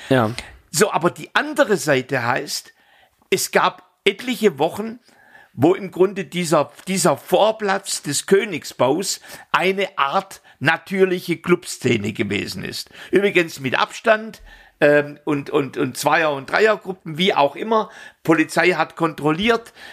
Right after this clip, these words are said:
Speaker 2: äh, es, es war ein, ein, ein guter Umgang. Das heißt, ich, ich sehe gleichzeitig auch die Kommunen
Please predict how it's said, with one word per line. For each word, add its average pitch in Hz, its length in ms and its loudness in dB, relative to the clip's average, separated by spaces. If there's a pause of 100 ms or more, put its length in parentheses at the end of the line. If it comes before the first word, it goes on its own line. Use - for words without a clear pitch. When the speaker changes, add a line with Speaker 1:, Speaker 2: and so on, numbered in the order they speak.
(140)
Speaker 2:
äh, 160 240 4
es, 165 180 -6
es 135 200 -4
war 156 140 2
ein, 147 220 -4
ein, 135 220 -4
ein 143 160 -2
guter 196 320 2
Umgang. 127 420 -2 (220)
Das 131 240 -2
heißt, 196 300 -2
ich, - 240 -8
ich - 160 -2
sehe 208 320 4
gleichzeitig 185 920 -2
auch 143 380 0 (460)
die 156 160 -4
Kommunen 165 800 2